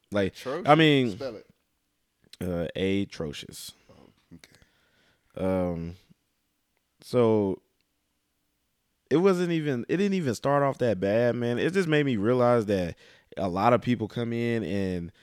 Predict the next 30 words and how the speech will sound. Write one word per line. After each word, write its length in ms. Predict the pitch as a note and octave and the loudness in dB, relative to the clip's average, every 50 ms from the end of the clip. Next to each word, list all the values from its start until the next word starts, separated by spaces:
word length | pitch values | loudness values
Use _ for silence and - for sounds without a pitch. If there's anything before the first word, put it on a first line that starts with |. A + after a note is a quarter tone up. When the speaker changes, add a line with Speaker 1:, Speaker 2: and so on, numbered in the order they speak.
| _ _ _ _ _ _ _ _ _ _ _ _ _ | _ _ _ _ _ _ _ _ _ _ _ _ _
Speaker 1:
you 120 | - A2+ A2+ | -4 -2 0
know, 300 | A2 G2+ F#2+ F#2 F2+ F2 | 2 2 2 0 0 -2
d-, 180 | F2 F2 A2+ - | 0 0 0 2
I, 440 | - G#2+ A2 G#2+ - D2 G2 G2 - - - - - - | 2 2 2 2 0 -2 -4 -4 -6 -8 -12 -16 -8 -4
it 220 | G2+ G#2+ G#2+ F#2+ | 0 0 0 2
make 200 | F#2+ G2+ F#2+ - | 0 -2 -2 -2
me 120 | G2 G2+ | -4 -6
see 180 | F#2+ - - A#2 | -6 -4 -4 -2
why 220 | G#2+ G#2 G2+ G2+ | 0 0 0 0
the 80 | G2+ G2 | 0 -2
Army 340 | E2 G2+ G#2 G#2 G#2 G#2 G2+ | -2 -4 -4 -4 -4 -4 -4
make 200 | G2+ G2+ F#2+ G#2+ | -4 -4 -4 -4
us 100 | G2+ F#2 | -6 -6
go 160 | F2 G2 G2 | -4 -4 -4
hard 300 | G2 G#2 G#2 G2+ G2+ F#2+ | -2 -2 0 0 0 -2
for 100 | - G2 F#2+ | -2 -6 -8
training, 440 | - - B2+ D3 D#3 D#3 D3 C3 A#2 | -6 -4 -4 -2 -2 -2 -2 -4 -4
because 240 | G#2+ F#2+ A2 F#2+ | -4 -4 -4 -4
it's 100 | G2 F#2+ | -6 -6
just 180 | G2+ G#2 F#2+ - | -6 -6 -4 -4
like 140 | G2+ F#2+ F2 | -4 -4 -4
a 40 | F2+ | -2
lot 180 | F#2 A2+ C3+ D3 | 0 0 0 0
of 60 | D3 | 0
people 220 | D3+ D3 C3+ C3 | -2 -2 -2 -2
just 260 | A2+ G#2+ G#2 - - - | -4 -4 -6 -8 -10 -14
show 260 | - - - A2+ A#2+ | -8 -4 -2 0 0
up 80 | A#2 - | 0 -2
to 60 | G#2+ | -2
work 300 | G#2 A2+ A#2 B2 C3 - | -2 0 0 0 -2 -4